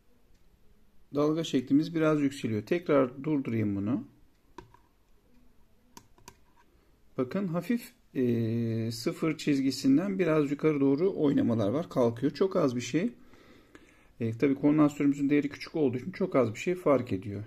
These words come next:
Şimdi bunu çekiyorum. Tekrar devam ettirelim. Şimdi biraz daha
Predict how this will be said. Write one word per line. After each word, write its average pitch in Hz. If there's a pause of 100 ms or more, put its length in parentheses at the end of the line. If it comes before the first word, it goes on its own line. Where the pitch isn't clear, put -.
(140)
Şimdi 170
bunu 151 (500)
çekiyorum. 127 (1400)
Tekrar 127 (2750)
devam 117
ettirelim. 104 (720)
Şimdi 185 (720)
biraz 202
daha 156